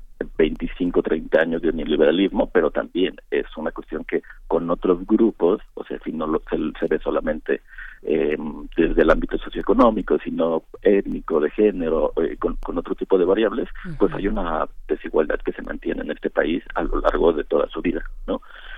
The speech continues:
Speaker 1: Y el presidente lo que ha hecho es, ha permitido un espacio público en el cual se puede hablar de eso. Dicien-, habiendo dicho lo anterior, también es cierto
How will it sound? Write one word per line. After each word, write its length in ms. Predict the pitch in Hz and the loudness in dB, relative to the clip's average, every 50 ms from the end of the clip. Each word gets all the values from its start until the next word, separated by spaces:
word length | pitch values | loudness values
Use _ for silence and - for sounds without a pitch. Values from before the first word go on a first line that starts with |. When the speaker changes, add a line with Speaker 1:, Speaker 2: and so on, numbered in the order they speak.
| - - - - - - | -14 -14 -14 -16 -2 6
Speaker 1:
Y 140 | - 170 170 | 10 10 10
el 160 | 160 156 147 | 10 10 6
presidente 420 | - - 151 - 151 143 135 139 151 | 4 2 2 4 4 4 4 2 0
lo 120 | 135 123 | -2 0
que 120 | - - 92 | 2 4 4
ha 60 | 95 | 4
hecho 340 | 98 - - - 131 - - - | 2 0 0 0 0 0 0 -2
es, 180 | 92 92 87 - - - - - - - - | -2 -2 -2 -4 -8 -14 -16 -16 -18 -4 0
ha 400 | 90 90 90 87 87 85 85 - - - | 2 4 4 4 4 2 0 0 -2 -2
permitido 1000 | - 92 - - - 87 87 87 - - - 254 240 90 87 90 107 123 - - - | -2 0 0 -2 -6 -8 -8 -8 -4 0 2 2 2 4 4 4 4 4 2 0 -2
un 340 | 92 92 92 90 90 87 87 | -2 0 0 0 0 0 0
espacio 440 | 87 - - - 87 82 - - | 0 0 0 -2 -2 0 0 0
público 440 | - - 98 85 87 98 104 - 117 | 2 2 2 2 2 0 0 0 0
en 100 | 95 87 | 0 0
el 120 | 80 - - | -2 -2 -2
cual 220 | - 80 78 - - | 0 0 0 0 -2
se 60 | 80 | -4
puede 240 | - - 82 80 80 | -4 -2 0 2 2
hablar 300 | 80 - 85 90 90 101 | 2 4 4 4 4 4
de 100 | 107 107 | 4 2
eso. 180 | - - - - - - - - - - - - - - - - - - - - - - - | 2 -2 -8 -12 -12 -12 -10 -10 -10 -10 -10 -12 -14 -14 -12 -12 -10 -10 -10 -10 -10 -12 -6
Dicien-, 400 | - 90 98 87 - 117 120 - - | -2 -2 -2 0 2 0 2 4 4
habiendo 320 | 107 104 107 117 131 135 | 4 4 4 4 2 2
dicho 220 | 120 - - - 95 | 0 0 0 0 0
lo 80 | 98 | 0
anterior, 420 | - - - - 82 71 - - - - - - - - - - - | 0 0 2 2 2 2 2 0 -4 -8 -10 -8 -8 -6 -6 -2 0
también 360 | - 98 107 113 120 127 131 | 0 2 2 4 4 4 4
es 100 | 131 - - | 2 2 4
cierto 540 | 147 143 131 113 - - - 104 117 - | 4 6 6 4 2 0 0 0 0 -2